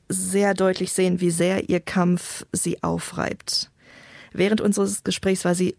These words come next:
oft emotional und sie hat mehrfach geweint. Der Stress und die schmerzhaften Erfahrungen und die Wut liegen da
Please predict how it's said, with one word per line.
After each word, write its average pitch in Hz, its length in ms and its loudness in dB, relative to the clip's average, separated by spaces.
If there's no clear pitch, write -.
oft 175 240 0
emotional 180 520 0
und 175 100 2
sie 175 80 2
hat 170 100 -2
mehrfach 175 400 0
geweint. 180 580 0
Der 190 120 2
Stress 185 580 0
und - 180 2
die 185 300 2
schmerzhaften 185 560 0
Erfahrungen 190 320 0
und 190 140 0
die 180 100 0
Wut 185 260 2
liegen 185 300 4
da 175 180 0